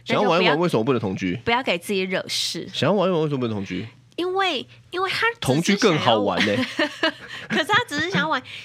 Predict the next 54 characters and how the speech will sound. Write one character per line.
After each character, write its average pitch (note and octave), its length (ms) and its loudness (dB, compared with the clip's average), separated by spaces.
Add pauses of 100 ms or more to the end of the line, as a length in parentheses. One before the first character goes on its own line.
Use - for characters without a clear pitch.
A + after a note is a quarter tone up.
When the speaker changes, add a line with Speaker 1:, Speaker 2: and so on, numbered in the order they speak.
(100)
Speaker 2:
可 C4+ 80 -6
是 C4+ 140 -10
同 D4 240 -6
居 E4 160 -6
之 E4 100 -12
后 E4 120 -4
就 F4 100 -6
很 G#3 320 -4
难 F#3+ 220 -4
分 G#3+ 480 -4
开 F#3 420 -4
啊。 E3+ 320 -4
Speaker 1:
没 G#2 280 0
有， A#2+ 140 2
好 G#2 160 -2
不 G2+ 80 -4
好？ F#2 400 -2
Speaker 2:
有， A#3 360 -2
好 C4 200 -4
不 C#4+ 80 -6
好？ D4+ 580 -6
Speaker 1:
为 C#3+ 60 0
什 A2+ 120 -4
么？ F2 80 -4
Speaker 2:
很 F2 80 -4
多， G2+ 120 -6 (400)
很 A3 280 -2
多 C#4 260 0
就 C#4 160 -8
是 B3+ 140 -6
男 G#3 160 -2
生 A#3+ 160 -4
女 F#3+ 80 -4
生 G#3 180 -6
住 A3 160 -6
在 F#3 180 -2
一 G3 60 -4
起 - 180 -10
之 - 160 -12
后， F3+ 280 -6 (400)
要 D4 180 0
分 A#3+ 320 -4
开 A3+ 240 -4
的 F#3+ 140 -4
话， G#3 160 -2
就 G#3+ 160 -6
你 E3 100 -10
知 - 60 -12
道， F#3 200 -2 (540)
不 A#3 80 -2
会 A3 100 0
被 F#3+ 160 -4
清 - 300 -10
澈。 - 260 -10